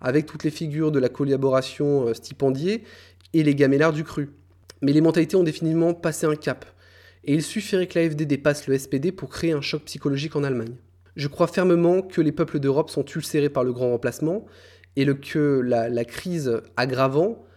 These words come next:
bientôt plus personne ne craindra d'exprimer des, des idées de, de préférence nationale et de rejet de populations étrangères qui sont juste non assimilables. L'histoire est en marche. Je pense que cette manifestation de Cottbus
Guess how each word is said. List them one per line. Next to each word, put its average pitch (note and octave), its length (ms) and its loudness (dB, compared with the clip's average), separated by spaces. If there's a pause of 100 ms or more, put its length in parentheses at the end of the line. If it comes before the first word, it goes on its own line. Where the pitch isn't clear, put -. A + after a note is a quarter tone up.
(160)
bientôt D3+ 300 2
plus G3+ 220 -4
personne G3+ 340 2
ne D#3 60 4
craindra D#3 400 2
d'exprimer F3 500 -2
des, C3+ 220 2
des C3+ 240 -2
idées D#3 240 0
de, C#3 160 0
de B2 100 -6
préférence D3+ 480 0
nationale D#3 440 0 (300)
et D3+ 120 4
de C#3 100 2
rejet D3 300 4
de G#3 60 -4
populations C#3 520 -2
étrangères C3+ 440 -4
qui - 120 -14
sont F3+ 240 -4
juste C#3+ 400 -6
non D3+ 220 2
assimilables. E3+ 580 -4 (500)
L'histoire C#3+ 480 -4
est D3+ 120 -4
en D3 60 4
marche. - 460 -6 (120)
Je - 120 -4
pense F3+ 200 -2
que D#3 80 -6
cette C#3+ 180 -2
manifestation D3+ 520 0
de C#3+ 60 -2
Cottbus C#3+ 500 -4